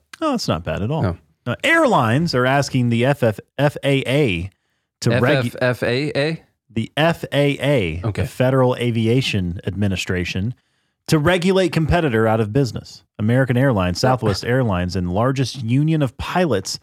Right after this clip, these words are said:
Speaker 1: want the government to change regulations that allow a smaller competitor to operate.
Speaker 2: Now, the government would never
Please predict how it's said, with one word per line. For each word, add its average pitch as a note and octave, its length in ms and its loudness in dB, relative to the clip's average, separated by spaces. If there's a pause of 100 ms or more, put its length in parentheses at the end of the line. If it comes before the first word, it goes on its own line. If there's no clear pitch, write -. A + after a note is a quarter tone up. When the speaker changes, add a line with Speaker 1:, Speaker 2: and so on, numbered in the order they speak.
(480)
Speaker 1:
want G#2+ 160 -2
the A2+ 60 0
government B2+ 360 0
to A2+ 60 -6
change A2+ 400 -2
regulations G2+ 840 0
that F#2+ 140 0
allow G#2+ 380 2
a G2 60 0
smaller A2 420 -2
competitor G2 580 -2 (520)
to B2+ 140 0
operate. - 500 -4 (520)
Speaker 2:
Now, D#3+ 300 -2 (800)
the D3 120 -2
government E3+ 540 0 (220)
would A2 240 2
never G#2 600 2